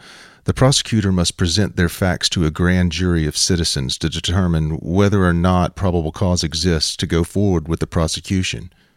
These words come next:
If the grand jury determines that the evidence of the truth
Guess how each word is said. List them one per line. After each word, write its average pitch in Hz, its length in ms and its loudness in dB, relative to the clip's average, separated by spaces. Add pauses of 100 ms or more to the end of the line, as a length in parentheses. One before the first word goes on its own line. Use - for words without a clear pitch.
(1080)
If - 120 -6
the 92 80 -2
grand 117 360 0
jury 104 240 2
determines 85 720 0
that 80 160 -2
the 82 220 0
evidence 95 640 0
of 80 240 -4
the 58 240 -6 (140)
truth 85 640 0